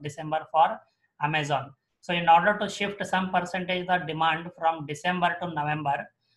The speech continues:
Amazon gives great discounts to customers, okay, and it also gives free deliveries on certain, okay, orders, so that some percentage of the demand from December can be shifted to November,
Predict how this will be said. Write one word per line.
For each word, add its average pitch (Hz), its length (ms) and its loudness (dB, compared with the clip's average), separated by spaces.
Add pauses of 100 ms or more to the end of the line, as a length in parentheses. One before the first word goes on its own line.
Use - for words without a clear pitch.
(140)
Amazon 185 440 0
gives 180 280 -2
great 165 440 -6
discounts 160 460 -6
to - 200 -18
customers, 151 720 -4 (320)
okay, 180 300 -6
and 160 120 -10
it 156 100 -4
also 156 300 0
gives 165 320 -6
free 170 180 0
deliveries 156 560 -4
on 156 160 -8
certain, 180 400 -8 (800)
okay, 190 340 -8 (100)
orders, 160 540 4 (300)
so 196 180 2
that 175 260 4
some 180 200 0
percentage 165 720 -6
of 151 160 -6
the 156 80 0
demand 147 440 -6
from 156 220 -8
December 165 420 -4
can 156 160 -6
be 156 80 -8
shifted 156 460 -6
to 233 200 -4 (360)
November, 151 540 2